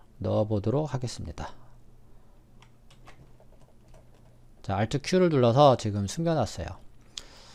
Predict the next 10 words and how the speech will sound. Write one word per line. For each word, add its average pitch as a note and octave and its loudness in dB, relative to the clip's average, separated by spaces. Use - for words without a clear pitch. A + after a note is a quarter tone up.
자, C#3+ 4
그러면은 F3+ 10
이제 D3 10
재질창을 C#3+ 6
꺼내주고요. C3 2
자, G#2 -2
여기 A2+ 0
머티리얼 D3 4
에디터가 B2+ 2
있는데, G#2 4